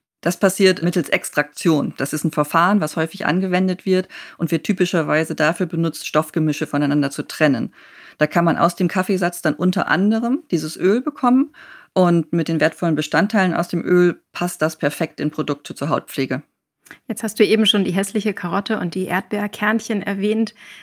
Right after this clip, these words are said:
Speaker 2: Wieso habt ihr euch denn für Kaffee tatsächlich entschieden und was ist denn daran pflegend?
Speaker 1: Kaffee in Körperpflegeprodukten ist jetzt nicht ganz neu. Darauf kann man natürlich aufbauen.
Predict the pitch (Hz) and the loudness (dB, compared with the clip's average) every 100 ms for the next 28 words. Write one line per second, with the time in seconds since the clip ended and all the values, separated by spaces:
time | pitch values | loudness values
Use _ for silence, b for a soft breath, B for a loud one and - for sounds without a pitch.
0 | - 214 208 240 226 214 208 214 - 196 | -8 -2 0 -2 -2 -4 -4 -4 -4 -6
1 | - - 175 170 - - 180 - - - | -6 -4 -4 -6 -8 -10 -10 -10 -8 -6
2 | - 202 247 233 196 202 208 202 202 190 | -4 0 0 0 -2 -4 -6 -6 -4 -2
3 | 190 185 - 180 151 - 160 - _ _ | -4 -6 -6 -6 -6 -6 -14 -18 _ _
4 | _ _ _ _ _ 151 170 247 226 - | _ _ _ _ _ -4 -2 0 0 0
5 | 156 180 175 185 185 175 180 180 165 165 | 0 2 2 2 2 2 0 -2 -2 -4
6 | - 170 151 - 160 - 156 - 123 131 | -2 0 0 -2 -6 -2 -4 0 0 2
7 | 139 135 117 - - - 143 151 - 160 | 0 -4 -6 -6 -10 -6 -2 -2 0 0
8 | 147 135 143 139 120 120 - - 123 - | 0 -2 -4 -4 -4 -6 -6 -4 -4 -6